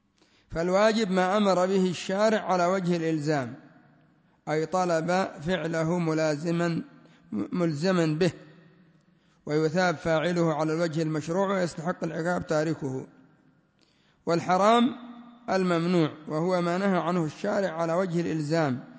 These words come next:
ويأثم فاعله ويستحق العقاب. والمندوب هو المستحب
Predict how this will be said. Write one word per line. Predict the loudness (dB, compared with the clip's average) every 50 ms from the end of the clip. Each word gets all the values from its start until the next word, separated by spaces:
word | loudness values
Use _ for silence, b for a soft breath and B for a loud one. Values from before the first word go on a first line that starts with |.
| B B B B B
ويأثم | -2 0 2 2 2 0 0 -2 -2 -2 -2
فاعله | -2 -2 -4 -4 -2 -2 -2 0 0 0
ويستحق | 0 0 0 -2 -2 -4 -6 -10 -6 -6 -6 -4 -4
العقاب. | -4 -2 -2 -4 -4 -2 -2 -4 -4 -6 -12 -18 -20 -20 -20 -20 _ _ b b b b b b b b
والمندوب | -4 -2 0 0 0 0 0 0 2 2 2 2 2
هو | 2 2 2
المستحب | 2 2 0 -2 -4 -6 -8 -2 0 -2 -2